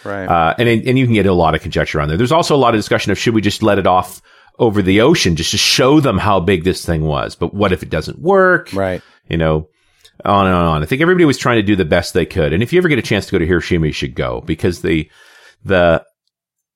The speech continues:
Speaker 1: It's really
Speaker 2: museum
Speaker 1: horrible.
Speaker 2: they've done there, the way they've memorialized this is extraordinarily good.
Speaker 1: Yeah.
Speaker 2: So the, it was a sunny day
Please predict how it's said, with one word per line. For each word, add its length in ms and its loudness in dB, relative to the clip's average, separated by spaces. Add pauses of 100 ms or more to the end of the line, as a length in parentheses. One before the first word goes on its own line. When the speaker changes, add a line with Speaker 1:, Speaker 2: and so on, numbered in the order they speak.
(380)
Speaker 1:
It's 140 0
really 140 4
Speaker 2:
museum 240 2
Speaker 1:
horrible. 240 2
Speaker 2:
they've 220 0
done 280 2
there, 240 -2
the 100 -2
way 340 4
they've 300 2
memorialized 640 2
this 160 -8
is 100 -10
extraordinarily 840 -4
good. 260 -16 (1600)
Speaker 1:
Yeah. 240 -8 (280)
Speaker 2:
So 500 2 (360)
the, 500 2 (520)
it 120 2
was 140 2
a 40 0
sunny 300 2
day 280 -4